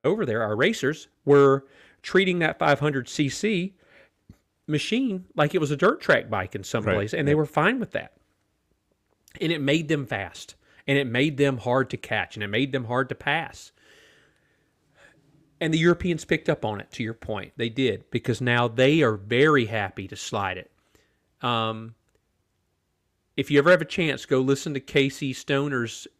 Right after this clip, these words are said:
Speaker 1: explanation of what he does at Stoner Curve at, uh,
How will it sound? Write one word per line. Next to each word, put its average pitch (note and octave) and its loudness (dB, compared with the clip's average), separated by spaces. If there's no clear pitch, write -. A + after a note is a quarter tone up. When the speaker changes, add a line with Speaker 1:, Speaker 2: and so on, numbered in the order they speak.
Speaker 1:
explanation B2 -2
of A2 -6
what A#2 -2
he A#2 -8
does A2+ 0
at B2 -12
Stoner A#2 -4
Curve A2 0
at, A2 -4
uh, F#2+ -4